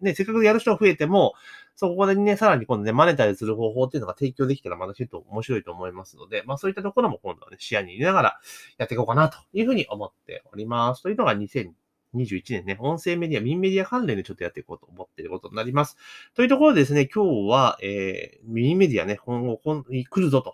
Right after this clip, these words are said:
だから始めなら今だぞっていうところのお話をさせていただきながら、えー、今年じゃあ井上は耳メディアをどう使っていくのかっていうところですね。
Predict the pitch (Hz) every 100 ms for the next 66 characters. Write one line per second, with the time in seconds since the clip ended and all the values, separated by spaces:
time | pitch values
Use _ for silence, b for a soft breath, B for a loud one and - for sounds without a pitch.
0 | _ 107 120 139 180 135 160 151 123 151
1 | 143 160 185 208 247 202 131 - b b
2 | b - 123 113 143 131 131 135 - 139
3 | 147 147 123 156 185 - 175 113 - 104
4 | 139 135 151 151 131 127 113 120 139 135
5 | 131 139 160 165 143 110 90 90 95 120
6 | 139 - - 101 107 98 87 - 82 -
7 | 92 - 82 - 107